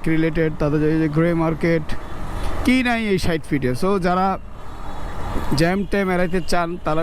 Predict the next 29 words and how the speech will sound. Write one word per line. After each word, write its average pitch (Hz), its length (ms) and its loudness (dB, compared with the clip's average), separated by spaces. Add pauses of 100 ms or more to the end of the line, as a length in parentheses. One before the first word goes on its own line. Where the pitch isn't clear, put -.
(120)
তাদেরকে 170 300 0 (140)
বলবো 180 200 2 (100)
যে 185 200 2
কষ্ট 170 240 0 (100)
করে 170 180 2 (840)
আমাদের 170 480 4
মিরপুর 175 500 2 (160)
ষাট 170 220 2
ফিট 180 160 2 (100)
চলে 170 240 2
আসবেন। 185 320 2 (960)
ষাট 165 240 2
ফিট 170 160 2 (120)
চলে 175 180 4 (100)
আসলে 165 300 -2
আপনি 170 500 2
সেকেন্ড 180 500 0
হ্যান্ড, 175 220 2 (140)
নতুন 180 380 2 (240)
যা 175 260 2 (120)
চান, 151 280 0 (1200)
যদি 156 200 2 (100)
আপনার 175 260 -2
খাইতে 185 320 2
মন 202 200 0
চায়, 196 160 2
রেস্টুরেন্টের 180 520 2
অভাব 170 240 2
নাই। 175 100 2